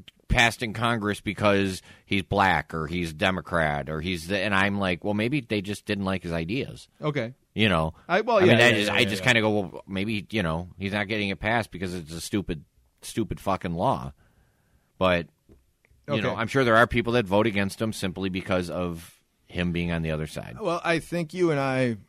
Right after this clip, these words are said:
Speaker 2: can both agree that certain government regulations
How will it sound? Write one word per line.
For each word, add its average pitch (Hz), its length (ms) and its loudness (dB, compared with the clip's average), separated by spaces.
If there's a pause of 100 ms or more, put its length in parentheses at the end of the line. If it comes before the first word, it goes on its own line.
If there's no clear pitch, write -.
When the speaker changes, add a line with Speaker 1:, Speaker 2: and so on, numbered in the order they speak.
(520)
Speaker 2:
can 127 260 -4
both 127 260 0
agree 120 360 -2
that 104 260 -6 (600)
certain 127 760 -6
government 123 400 -4
regulations 117 1000 -8